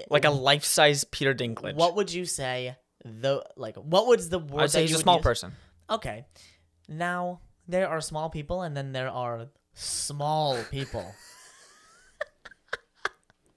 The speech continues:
Speaker 2: Come on, none of this is, like, now, something, something wrong to say is the word midget, though, right? We can't say that they are midgets.
Speaker 1: Yeah.
Speaker 2: Because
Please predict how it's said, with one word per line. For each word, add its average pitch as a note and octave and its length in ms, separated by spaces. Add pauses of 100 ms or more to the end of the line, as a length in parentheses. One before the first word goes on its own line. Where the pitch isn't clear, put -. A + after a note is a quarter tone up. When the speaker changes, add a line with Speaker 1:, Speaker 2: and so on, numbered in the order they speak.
(1400)
Speaker 2:
Come A#3+ 140
on, C3 160
none F3 160
of - 80
this A#3 160
is, - 140
like, D#3+ 140 (460)
now, F3 220
something, D#3+ 560 (200)
something E3+ 340
wrong D3 320
to C3+ 100
say A2 240
is G#2 300
the B2 80
word A2+ 280
midget, G#2 640
though, F#2 280 (300)
right? C3 320
We C#3 200
can't D#3 320
say C#3 240
that B2 160
they B2 120
are A2 140
midgets. G#2+ 720 (300)
Speaker 1:
Yeah. C3+ 260
Speaker 2:
Because F3+ 420